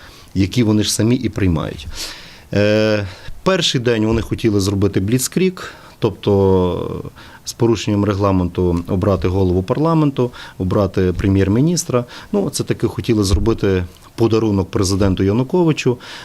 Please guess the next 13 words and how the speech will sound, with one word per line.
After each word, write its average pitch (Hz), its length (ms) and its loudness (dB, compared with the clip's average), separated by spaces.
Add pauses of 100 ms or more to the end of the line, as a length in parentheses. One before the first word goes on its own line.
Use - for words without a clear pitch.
до 101 480 2
його 101 320 2
прильоту 98 460 0
з 92 120 0
Індії 120 440 2 (200)
в, 92 340 0 (400)
в 92 140 2
аеропорт. 92 420 -2 (440)
Цього 123 540 2
не 117 160 2
сталося. 170 640 -2 (540)
Щодо 147 400 0
стосується, 143 920 0